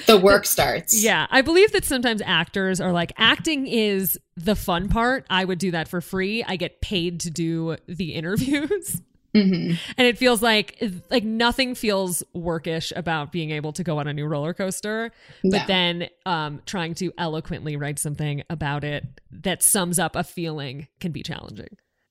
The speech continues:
Speaker 1: Yeah, it's so hard. And it's, it's hard to, you know, do it in a way that's not what everyone <laughs> else is gonna be writing, too.
Speaker 2: Absolutely, yeah.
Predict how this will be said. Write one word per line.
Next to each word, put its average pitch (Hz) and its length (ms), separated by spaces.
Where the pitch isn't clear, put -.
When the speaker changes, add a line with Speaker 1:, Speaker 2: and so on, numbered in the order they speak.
Speaker 1:
Yeah, 165 360
it's 202 200
so 165 180
hard. 160 260
And 240 120
it's, 226 280
it's 220 180
hard 220 280
to, 175 520
you 254 100
know, 165 340
do 202 180
it 190 160
in 190 100
a 175 80
way 170 440
that's 160 280
not 160 500
what 180 140
everyone 170 320
<laughs> - 20
else - 300
is - 160
gonna - 380
be 262 320
writing, 262 440
too. 277 80
Speaker 2:
Absolutely, 269 640
yeah. 170 440